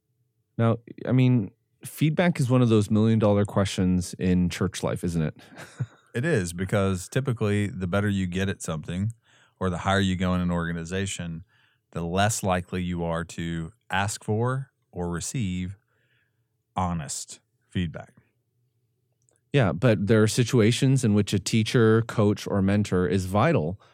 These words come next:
Speaker 1: uh, to provide that feedback, because blind spots are blind.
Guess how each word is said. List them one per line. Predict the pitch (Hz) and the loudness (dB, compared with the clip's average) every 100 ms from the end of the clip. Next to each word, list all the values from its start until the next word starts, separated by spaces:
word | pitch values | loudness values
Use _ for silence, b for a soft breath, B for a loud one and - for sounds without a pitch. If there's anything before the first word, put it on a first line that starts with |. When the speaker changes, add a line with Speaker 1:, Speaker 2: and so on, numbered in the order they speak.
| b | b
Speaker 1:
uh, | - 92 90 - | -2 0 0 -2
to | 113 107 104 | 2 2 2
provide | 117 98 98 110 | 0 2 2 2
that | 127 92 | 0 0
feedback, | 101 127 156 - _ _ | 0 0 -2 -4 _ _
because | - 104 107 92 | -2 2 2 2
blind | 110 110 117 | 0 2 2
spots | 113 - 104 - - | 0 0 0 0 -4
are | 98 95 | -2 0
blind. | 113 113 92 110 - | 2 2 2 0 -2